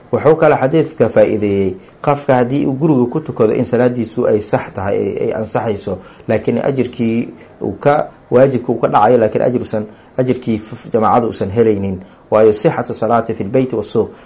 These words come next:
Waayo, salaatu rajuli fii beytihi wa fii suuqihi ayuu nabiga yidhi sallallahu alayhi wasallam. Adcaaf uu tilmaamo mooyaane aysan si jirin, ma uusan sheegin rasuulka sallallahu alayhi wasallam. Een, ajirka la sheegay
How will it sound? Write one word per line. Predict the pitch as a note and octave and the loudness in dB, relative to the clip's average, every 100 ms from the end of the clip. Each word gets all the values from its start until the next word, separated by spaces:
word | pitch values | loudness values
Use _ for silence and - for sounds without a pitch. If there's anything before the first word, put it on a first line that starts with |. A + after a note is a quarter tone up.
| - | -2
Waayo, | G#2+ G#2 | 2 2
salaatu | - C3+ C#3+ - | 2 2 2 4
rajuli | D#3 C#3+ A#2+ G#2+ - - - | 4 4 2 0 -4 -20 -8
fii | - A#2+ | 2 4
beytihi | C3 D#3 D3 A#2 G#2+ A2 | 6 4 2 -4 -2 0
wa | G#2+ | 0
fii | - A#2+ | 0 -4
suuqihi | A#2+ F3 A#2 C3+ B2+ A#2+ A#2+ | 2 4 4 2 4 2 0
ayuu | - B2 | 2 4
nabiga | B2+ D3 B2 | 6 4 4
yidhi | A#2 | 2
sallallahu | G#2+ A2+ G#2 | 2 2 2
alayhi | G#2 | 2
wasallam. | D3 E3+ - - - | 2 2 -2 -16 -4
Adcaaf | A#2+ G#2+ D3+ D#3 C#3+ | 0 4 4 4 2
uu | |
tilmaamo | C#3 B2+ C3 C#3+ | 0 0 0 2
mooyaane | D#3 C3+ B2 | 2 2 2
aysan | C#3 A#2+ B2 | 0 0 -4
si | - A#2 - | -4 -8 0
jirin, | B2 D3 C#3+ - - | 4 4 2 -8 -6
ma | B2 | -2
uusan | A#2+ A2 | -2 -2
sheegin | F#2+ G2+ F#2+ | -4 -2 -2
rasuulka | F2+ - - | -4 -8 -4
sallallahu | F#2 D#2 | -2 -2
alayhi | - F#2 | -2 -6
wasallam. | E2+ - - - - B2 | -6 -14 -20 -20 -6 -2
Een, | A2+ | 0
ajirka | E3+ F#3 D#3+ B2 C3 A2+ - | 2 4 4 4 2 0 0
la | A2+ | -4
sheegay | A2+ A2 G#2 G#2 G#2+ | 0 2 4 4 2